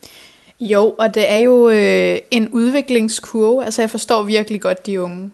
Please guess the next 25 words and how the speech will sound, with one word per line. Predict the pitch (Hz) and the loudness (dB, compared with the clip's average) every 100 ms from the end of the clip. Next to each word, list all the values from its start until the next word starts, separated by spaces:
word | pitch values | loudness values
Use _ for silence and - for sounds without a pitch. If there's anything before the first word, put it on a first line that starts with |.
| _ 202 | _ -8
Altså, | 208 208 | -6 -8
de | 233 | -8
ser | 220 269 226 | -2 0 0
noget | 233 202 | -4 -6
tøj, | - 220 202 220 | -4 -2 0 -2
det | 220 | -4
er | 202 | -2
lækkert, | 208 220 240 240 | 0 0 -2 -6
det | 196 | -6
er | 190 | -6
flot, | 214 208 214 214 | -2 -2 -2 -6
øh, | 202 196 190 190 | -4 -4 -4 -6
på | 190 208 | -8 -6
en | 196 208 | -4 -4
eller | 214 | -4
anden | 196 214 | -4 -6
model | 208 208 190 | -6 -8 -8
inde | 202 208 | -10 -10
på | 202 | -10
den | 196 | -8
her | 208 | -6
hjemmeside, | 196 185 208 - 202 208 202 | -6 -6 -8 -8 -6 -6 -6
og | 190 | -6
det | 214 | -8
ser, | - 214 190 185 | -6 -6 -6 -6